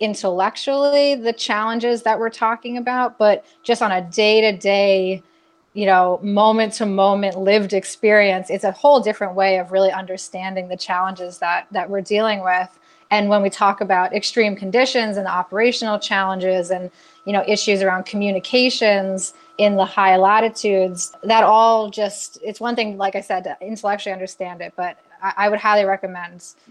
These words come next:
getting that experience. But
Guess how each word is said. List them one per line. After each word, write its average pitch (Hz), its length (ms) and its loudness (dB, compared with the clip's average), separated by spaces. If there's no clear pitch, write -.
getting 196 260 -2
that 175 160 -4
experience. 175 880 -12
But 226 440 4